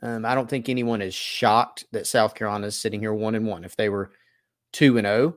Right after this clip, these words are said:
I think people could believe that. You certainly could believe one and one. Nobody expected oh and two, right? So they're probably about where, regardless of your expectation, whether it's a little bit higher, a little bit lower,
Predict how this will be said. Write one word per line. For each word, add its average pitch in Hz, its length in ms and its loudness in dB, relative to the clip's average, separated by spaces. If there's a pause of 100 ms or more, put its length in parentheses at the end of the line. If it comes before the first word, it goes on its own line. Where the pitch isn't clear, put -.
(160)
I 107 80 -2
think 107 220 -2
people 110 240 -4
could 98 160 -4
believe 104 240 -2
that. 110 400 2
You 113 80 -12
certainly 113 380 0
could 107 140 -4
believe 107 280 0
one 107 160 -2
and 98 100 -6
one. 123 420 -2
Nobody 107 300 4
expected 101 480 -4
oh 110 160 0
and 98 140 -6
two, 87 240 -8
right? 107 280 0
So - 140 -2
they're 104 100 0
probably 120 720 4 (480)
about 113 440 8
where, 110 240 6
regardless 110 520 2
of 101 100 -6
your 107 120 4
expectation, 113 840 0
whether 107 220 2
it's 101 100 -10
a 110 40 -8
little 107 120 0
bit 98 120 -2
higher, 151 320 8
a 135 40 4
little 117 160 4
bit 101 160 -2
lower, 113 400 2